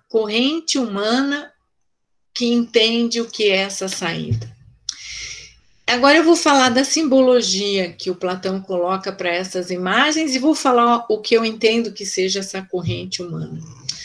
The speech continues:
Pro Platão, ele fala que essas sombras que são criadas pra que as pessoas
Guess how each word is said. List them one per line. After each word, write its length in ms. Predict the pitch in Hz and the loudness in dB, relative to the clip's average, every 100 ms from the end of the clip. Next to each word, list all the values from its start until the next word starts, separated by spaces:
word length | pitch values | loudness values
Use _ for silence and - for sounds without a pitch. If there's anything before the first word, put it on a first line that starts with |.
| - - - - | -16 -18 -14 -4
Pro 160 | 285 | 0
Platão, 480 | 330 277 - 277 311 | 4 4 4 4 4
ele 140 | 269 | 2
fala 420 | 240 247 254 269 247 | 2 4 6 6 2
que 200 | - 240 | 2 4
essas 680 | 254 262 247 208 - - | 4 2 0 -2 -4 -10
sombras 1040 | - - 247 285 339 294 185 170 - - - | -10 0 2 4 4 2 0 -2 -4 -10 -12
que 180 | - 196 | -10 -8
são 320 | - 214 220 | -2 -2 -4
criadas 720 | - 185 170 226 226 165 170 | -2 2 2 2 0 -2 -4
pra 200 | - 175 | -6 -8
que 100 | - | -6
as 100 | 180 | -8
pessoas 600 | - 175 - 196 190 - | -6 -8 -2 0 -2 -4